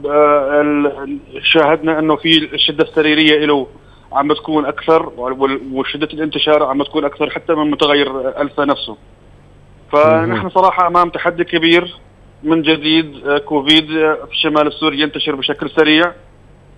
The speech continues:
Speaker 1: آه،
Speaker 2: مهم.
Speaker 1: المتحور دلتا شاهدنا آثاره
Speaker 2: هل
Speaker 1: عم
Speaker 2: من التوصيات
Speaker 1: يكسر الدولة
Speaker 2: ربما دكتور نستغل وجودك معنا لإرسال توصيات لأهلنا في الشمال السوري وجميع أنحاء العالم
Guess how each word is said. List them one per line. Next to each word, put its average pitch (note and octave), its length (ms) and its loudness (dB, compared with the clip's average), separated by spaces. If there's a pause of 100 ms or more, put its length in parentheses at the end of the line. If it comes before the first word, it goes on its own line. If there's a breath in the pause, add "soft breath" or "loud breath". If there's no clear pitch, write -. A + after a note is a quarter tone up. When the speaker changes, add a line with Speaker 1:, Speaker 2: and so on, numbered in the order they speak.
(280)
Speaker 1:
آه، D3 320 2
Speaker 2:
مهم. D3 140 -2
Speaker 1:
المتحور D3+ 600 0
دلتا D#3 380 0
شاهدنا D3+ 500 0
آثاره D3+ 460 2
Speaker 2:
هل F3+ 220 6
Speaker 1:
عم A3 220 2
Speaker 2:
من F#3+ 280 4 (160)
التوصيات D3 760 6
Speaker 1:
يكسر D3 40 4
الدولة C3 200 4
Speaker 2:
ربما A#2 560 4
دكتور A#2 540 2 (580 soft breath)
نستغل A#2 400 0
وجودك B2+ 480 4
معنا B2 420 4
لإرسال A2+ 1400 2
توصيات C#3+ 680 4
لأهلنا A2 680 0
في G2 200 -8
الشمال G#2+ 420 -4
السوري A2+ 440 -4
وجميع G#2 840 0
أنحاء A2 320 -6
العالم A#2 580 0